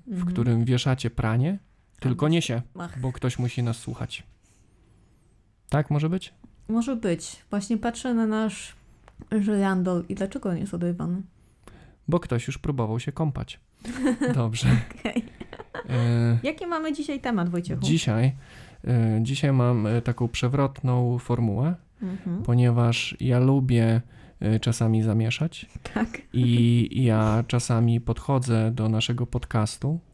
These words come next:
Speaker 1: który nagrywamy już latami, jak, e, polski rząd do Polskiego Ładu albo Agata do Macao,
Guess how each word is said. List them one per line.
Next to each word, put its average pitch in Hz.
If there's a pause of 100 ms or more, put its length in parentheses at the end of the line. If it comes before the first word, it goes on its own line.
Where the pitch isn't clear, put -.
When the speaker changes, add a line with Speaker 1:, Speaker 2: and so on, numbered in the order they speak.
Speaker 1:
który 151
nagrywamy 139
już 131
latami, 127 (1160)
jak, 120
e, 117
polski 147
rząd 131
do 127
Polskiego 127
Ładu 120 (240)
albo 117
Agata 123
do 156
Macao, 131